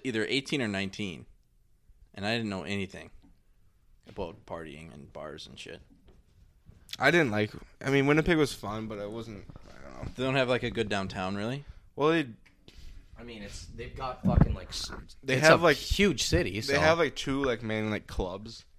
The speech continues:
Speaker 2: and, like, the one we didn't wanna go to because there was, like, a dress code. Like,
Speaker 1: I'm
Speaker 2: you
Speaker 1: not a
Speaker 2: could,
Speaker 1: club guy.
Speaker 2: you couldn't, like, wear a hat.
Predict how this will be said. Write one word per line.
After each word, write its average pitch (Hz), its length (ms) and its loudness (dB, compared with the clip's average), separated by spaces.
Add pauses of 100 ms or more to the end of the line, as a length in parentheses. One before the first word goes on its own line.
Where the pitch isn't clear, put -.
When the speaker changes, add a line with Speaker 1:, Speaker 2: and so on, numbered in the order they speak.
(800)
Speaker 2:
and, 113 200 0
like, 110 260 -2
the 117 120 2
one 117 260 4
we 123 80 0
didn't 123 160 2
wanna 117 180 4
go 101 200 0
to 127 200 -2
because 113 280 -2
there 110 100 0
was, 104 60 -2
like, 101 80 -6
a 98 60 -8
dress 98 300 -6
code. 120 360 0 (580)
Like, 107 80 -4
Speaker 1:
I'm 117 40 -2
Speaker 2:
you 127 80 0
Speaker 1:
not 120 80 0
a - 40 0
Speaker 2:
could, 135 80 2
Speaker 1:
club 92 280 -6
guy. 69 300 -10
Speaker 2:
you 120 120 -2
couldn't, 131 200 2
like, 110 120 2
wear 107 240 6
a 98 60 4
hat. 107 440 2